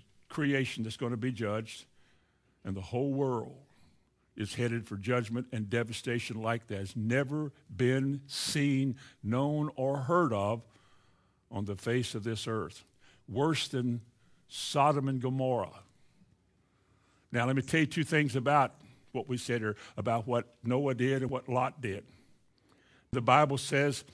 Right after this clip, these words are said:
in Hebrews eleven that by faith Noah, being warned of God of things not seen as yet, like we're being,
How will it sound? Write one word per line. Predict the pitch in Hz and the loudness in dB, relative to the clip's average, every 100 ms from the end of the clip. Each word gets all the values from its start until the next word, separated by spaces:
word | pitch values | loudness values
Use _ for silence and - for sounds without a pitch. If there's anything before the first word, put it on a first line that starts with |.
| - - - - - _ _ | -20 -20 -20 -20 -20 _ _
in | - 135 | 0 2
Hebrews | 117 151 135 143 117 | 4 4 4 0 2
eleven | 120 135 135 123 127 - | 2 6 4 2 -6 -6
that | 127 117 | -4 0
by | 123 | 0
faith | 120 160 165 151 | 2 4 4 2
Noah, | 143 175 135 117 | 0 2 2 2
being | 135 113 151 135 | 2 2 2 2
warned | 135 151 143 | 0 0 0
of | 123 113 | -2 2
God | 139 139 147 | 4 6 4
of | 151 123 | 2 -4
things | - 139 156 151 113 | 0 2 2 0 0
not | 117 147 139 | 2 2 0
seen | - 190 180 120 135 | -2 0 2 2 0
as | - 120 107 | -4 -2 0
yet, | 120 123 139 | 0 -2 0
like | 139 139 | 0 2
we're | 175 | 0
being, | 139 107 101 127 | 2 0 -2 -4